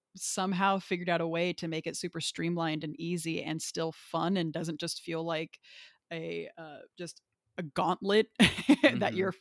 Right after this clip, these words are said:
Speaker 1: characters are forced through. Because the idea that it's like, "Well, we could stay here and possibly get murdered,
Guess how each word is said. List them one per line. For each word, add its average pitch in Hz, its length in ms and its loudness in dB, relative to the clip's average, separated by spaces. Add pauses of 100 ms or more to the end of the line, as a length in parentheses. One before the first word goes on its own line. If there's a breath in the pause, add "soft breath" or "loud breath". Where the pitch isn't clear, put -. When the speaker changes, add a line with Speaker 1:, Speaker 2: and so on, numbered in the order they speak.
Speaker 1:
characters 185 340 4
are 175 80 2
forced - 520 -4
through. 240 320 0 (800 loud breath)
Because 190 520 -4 (220)
the 196 120 -2
idea 202 320 -2
that 190 160 0
it's 180 140 -6
like, 180 160 -2
"Well, 202 140 0
we 214 80 0
could 190 140 -4
stay 233 260 4
here 247 200 4
and 190 100 2
possibly 185 360 0
get 170 140 -2
murdered, 170 460 -2